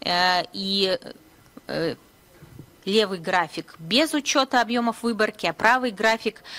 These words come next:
не только с учётом результатов, но и с учётом объёма выборки в каждом из исследований.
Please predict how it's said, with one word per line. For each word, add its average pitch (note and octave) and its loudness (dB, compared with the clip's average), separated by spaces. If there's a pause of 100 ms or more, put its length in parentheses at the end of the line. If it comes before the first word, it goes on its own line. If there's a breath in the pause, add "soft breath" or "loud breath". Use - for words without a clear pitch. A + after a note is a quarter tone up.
(280 loud breath)
не F3 -6
только A#3+ 4
с - -4
учётом F#3+ -2
результатов, F#3+ 0
но A3 0
и C4 0
с - -6
учётом G#3+ 0
объёма F#3+ 0
выборки A3 0
в - -14
каждом F#3+ 0
из E3+ -6
исследований. B3 0